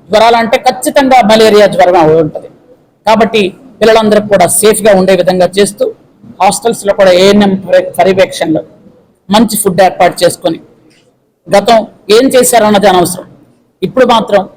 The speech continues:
పిల్లలందరికీ పౌష్టికాహారం ఏర్పాటు చేయాలని ఇవన్నీ మాట్లాడుకుంటూ జీసీసీలో కూడా కొన్ని మార్పులు తెచ్చుకొని కొన్ని శాఖల్ని ప్రక్షాళన చేయాల్సిన అవసరం కూడా ఉంది. ఎందుకంటే గత ఐదు సంవత్సరాలుగా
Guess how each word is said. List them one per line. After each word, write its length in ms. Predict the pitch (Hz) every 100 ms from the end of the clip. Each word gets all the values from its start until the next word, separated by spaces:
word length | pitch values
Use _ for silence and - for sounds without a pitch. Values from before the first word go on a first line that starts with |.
| _ _ _
పిల్లలందరికీ 560 | 202 208 214 190 190 180
పౌష్టికాహారం 760 | - 190 190 202 190 175 175 165
ఏర్పాటు 420 | 165 180 165 -
చేయాలని 340 | 170 165 160 147 _ _ _
ఇవన్నీ 280 | 180 196 226
మాట్లాడుకుంటూ 800 | 208 175 175 220 202 208 196 - - _ _ _ _ -
జీసీసీలో 540 | 233 233 269 254 233
కూడా 280 | 214 196 175 - _ _ _ -
కొన్ని 180 | 196 196
మార్పులు 420 | 180 190 214 214
తెచ్చుకొని 460 | 202 196 - 202 233 _ _ _ _ _ _ _ _ _ _ _ _ -
కొన్ని 260 | 233 277 247 233 - -
శాఖల్ని 460 | - 214 247 285 269
ప్రక్షాళన 560 | - 208 - 285 339 294 254
చేయాల్సిన 360 | 233 214 202
అవసరం 320 | 185 - 208
కూడా 160 | 196 190
ఉంది. 220 | 170 160 - - - _ _ _ _ _ -
ఎందుకంటే 380 | 180 247 233 220 202 - _ -
గత 80 | 185
ఐదు 180 | 202 208
సంవత్సరాలుగా 600 | 214 220 214 240 226 214